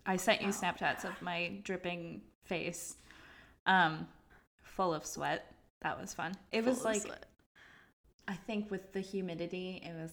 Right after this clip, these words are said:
Speaker 1: like, a hundred and five.
Speaker 2: It, without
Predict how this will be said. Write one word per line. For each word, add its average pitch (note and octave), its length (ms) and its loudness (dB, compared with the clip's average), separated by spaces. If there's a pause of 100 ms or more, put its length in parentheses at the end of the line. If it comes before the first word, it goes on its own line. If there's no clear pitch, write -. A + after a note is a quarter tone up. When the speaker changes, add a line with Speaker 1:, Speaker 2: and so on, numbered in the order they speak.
Speaker 1:
like, D#3+ 200 -6
a E3 60 -2
hundred D#3+ 320 -8
and - 160 -10
five. - 240 -8 (1080)
Speaker 2:
It, A#3+ 300 6 (320)
without A3 520 6